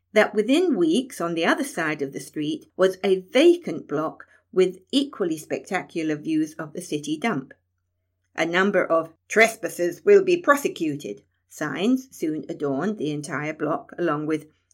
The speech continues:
"Private property, keep out," and even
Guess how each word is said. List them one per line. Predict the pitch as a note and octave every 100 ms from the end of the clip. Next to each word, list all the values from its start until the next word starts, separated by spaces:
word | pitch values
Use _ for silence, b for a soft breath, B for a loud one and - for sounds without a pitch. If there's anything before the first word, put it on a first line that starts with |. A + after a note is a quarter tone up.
| _
"Private | - A3 A#3 - -
property, | G3 C#3+ D3+ D#3 F3+ _
keep | F4+ F4 F#3+
out," | E3+ B2+ - _ _ _ _ _ -
and | D#3+ F#3
even | D4 D3+ D3 E3